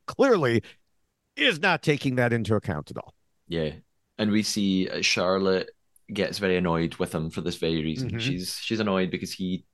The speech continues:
Speaker 2: he told everyone not to go for the hat <laughs> scarecrows and then does that exact thing. Uh, Jasmine also gets a shield and <laughs> claims she didn't know the hatted scarecrows had shields.
Speaker 1: Yeah.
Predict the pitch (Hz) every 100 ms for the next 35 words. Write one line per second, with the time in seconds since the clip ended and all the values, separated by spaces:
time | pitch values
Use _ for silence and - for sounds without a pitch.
0 | _ - 107 98 95 82 87 85 85 87
1 | 107 - 107 113 - - 101 101 117 101
2 | - 98 - - 120 117 - 87 85 -
3 | 165 156 123 107 98 95 92 - 90 80
4 | - 120 90 - - - - - _ -
5 | - 135 135 156 208 226 156 156 135 117
6 | - - 113 110 101 98 - _ _ _
7 | 127 117 123 - 151 - - 143 175 208
8 | 233 - - _ - - 185 185 208 196
9 | 165 240 302 226 165 156 143 - 139 151
10 | - 120 123 - 123 - 110 110 95 98
11 | - -